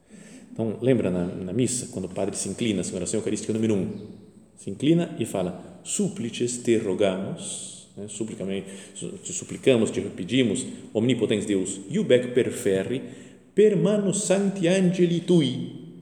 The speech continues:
né? "Pelas mãos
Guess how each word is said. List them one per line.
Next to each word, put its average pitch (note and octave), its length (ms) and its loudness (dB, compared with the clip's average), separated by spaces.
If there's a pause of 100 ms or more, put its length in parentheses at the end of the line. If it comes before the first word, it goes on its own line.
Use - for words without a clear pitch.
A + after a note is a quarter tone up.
(540)
né? A#2+ 140 -8 (260)
"Pelas - 640 0
mãos C3 1120 4